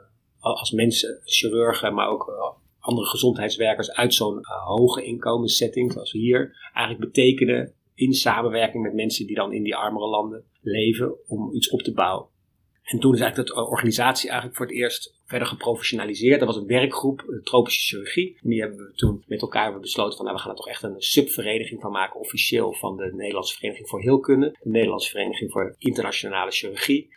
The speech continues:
de Netherlands Society for International Surgery heette nu, de ensis." En dat is eigenlijk heel goed gegaan, want dat congres was een groot succes. En, en met, met die groep van mensen waarmee we dat toen gedaan hebben, hebben we daarna kunnen voortbouwen op dit, dit, eh, onderwerp Global Surgery.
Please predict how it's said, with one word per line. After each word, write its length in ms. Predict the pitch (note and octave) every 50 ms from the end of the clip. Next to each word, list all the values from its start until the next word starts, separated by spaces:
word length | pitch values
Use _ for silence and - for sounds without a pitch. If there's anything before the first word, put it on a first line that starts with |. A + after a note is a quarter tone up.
| _ _
de 80 | _ G#2+
Netherlands 340 | G#2+ A#2 A2+ A2 A2 G#2+ -
Society 440 | A2+ G#2+ - - G#2+ G#2+ G#2+ - G#2+
for 160 | - - -
International 480 | - - A2 A2 A2+ - - A2 G2+
Surgery 460 | G2 - - B2 A#2+ A#2+ A#2 A#2+ A#2+ A2
heette 200 | A2+ - - -
nu, 120 | A2+ A#2
de 100 | - -
ensis." 640 | - A#2+ A#2 A#2 - - B2+ B2 - - - - _ _
En 160 | _ A#2 A2 A2
dat 160 | B2 C3+ C3+
is 120 | - -
eigenlijk 320 | A2 - - - - A#2+ B2
heel 80 | -
goed 140 | - B2+ -
gegaan, 240 | - - - C#3+ C3+
want 120 | B2+ A2+
dat 100 | A2+ -
congres 340 | - A#2+ - - D3 D3 C3+
was 120 | - B2
een 60 | G2 A2+
groot 240 | - - A2+ A2
succes. 440 | - - G2+ - - D3+ E3 - -
En, 100 | A#2 A2+
en 320 | G#2+ A2 A2 A2 G#2+ G#2+ A2
met, 200 | G#2+ A2+ A2+ -
met 120 | A#2 A#2 A#2
die 100 | B2+ A#2
groep 220 | - - B2 B2
van 120 | - A2+ G#2+
mensen 440 | A2+ A#2+ B2 A#2+ - A2+ G2+ - - - - _
waarmee 240 | - A2+ A2 A#2 A2
we 60 | G#2+
dat 160 | A2+ A2 -
toen 140 | - A#2+ A2
gedaan 320 | - G2 A2 G#2+ A#2 B2+
hebben, 420 | B2+ B2 B2+ A#2+ C3 C3+ D3 - -
hebben 180 | B2 A#2+ A2+ A2
we 60 | A2
daarna 240 | A2 G#2+ G2+ G2+ G2+
kunnen 240 | - - G#2+ G#2+ -
voortbouwen 800 | - - C3 C3+ C3 G#2 G2+ A2 G2+ G2 G#2 A2+ B2+ C#3 -
op 200 | - C3 A2 -
dit, 240 | - G#2 G2 - - -
dit, 260 | - G2+ F#2+ - -
eh, 200 | G2+ F#2+ F#2+ -
onderwerp 640 | A#2+ B2+ C3 B2 A#2 G2 G2+ G2+ G2+ G2+ - - -
Global 300 | - - A2+ A2 G2+ G2
Surgery. 440 | - - - B2+ A#2+ - G#2+ F#2+